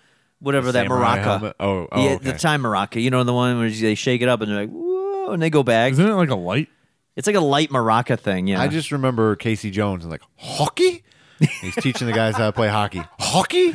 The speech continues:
Speaker 3: Oh, I forgot he w-, came back.
Speaker 2: Yeah.
Speaker 1: Yeah, and the
Speaker 2: He was
Speaker 1: third one he became
Speaker 2: babysitting
Speaker 1: back.
Speaker 2: the,
Speaker 3: Is it the same guy
Speaker 2: guys.
Speaker 3: that plays him?
Speaker 2: Yeah.
Speaker 1: Yeah, and they brought back,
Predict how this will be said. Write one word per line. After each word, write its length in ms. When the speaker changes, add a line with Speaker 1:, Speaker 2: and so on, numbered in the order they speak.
Speaker 3:
Oh, 100
I 160
forgot 300
he 80
w-, 180
came 380
back. 400
Speaker 2:
Yeah. 340
Speaker 1:
Yeah, 140
and 80
the 60
Speaker 2:
He 100
was 80
Speaker 1:
third 60
one 100
he 60
became 300
Speaker 2:
babysitting 40
Speaker 1:
back. 320
Speaker 2:
the, 140
Speaker 3:
Is 120
it 100
the 80
same 260
guy 60
Speaker 2:
guys. 160
Speaker 3:
that 120
plays 240
him? 200
Speaker 2:
Yeah. 280
Speaker 1:
Yeah, 260
and 280
they 80
brought 320
back, 400